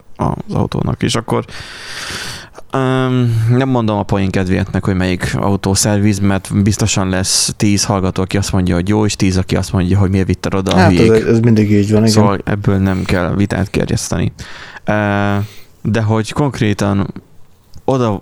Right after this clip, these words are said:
Speaker 1: ki, tehát ki volt, tehát ilyen vicces fiú. Ki volt rakva egy ilyen tábla,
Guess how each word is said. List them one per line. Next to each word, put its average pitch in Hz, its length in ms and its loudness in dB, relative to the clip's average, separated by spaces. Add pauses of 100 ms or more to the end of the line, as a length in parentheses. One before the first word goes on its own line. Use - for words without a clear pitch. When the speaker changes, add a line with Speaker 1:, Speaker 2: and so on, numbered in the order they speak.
Speaker 1:
ki, 123 120 0
tehát 107 180 -4
ki 160 120 0
volt, 127 200 2
tehát - 300 -4
ilyen 151 120 2
vicces - 340 -2
fiú. 95 400 0 (760)
Ki 170 120 0
volt 123 240 0
rakva 120 280 -2
egy 101 120 0
ilyen 101 220 0
tábla, 98 560 0